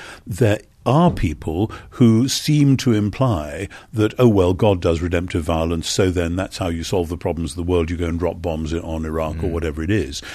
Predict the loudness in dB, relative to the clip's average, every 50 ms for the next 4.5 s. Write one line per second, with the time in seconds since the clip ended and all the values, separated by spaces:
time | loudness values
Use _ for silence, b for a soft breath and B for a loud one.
0 | B B B -2 0 2 2 2 2 2 0 0 2 0 0 0 2 4 4 6
1 | 6 6 4 4 0 -2 -4 -6 -2 0 0 0 0 -2 -4 -8 -8 -4 -2 -2
2 | 0 0 -2 -4 B B B B 0 2 2 4 4 0 0 0 0 0 0 0
3 | -2 0 0 0 0 0 0 -2 -4 -4 0 2 2 2 2 2 0 -2 -4 -4
4 | -2 -2 -2 -2 -4 -6 -8 -8 -10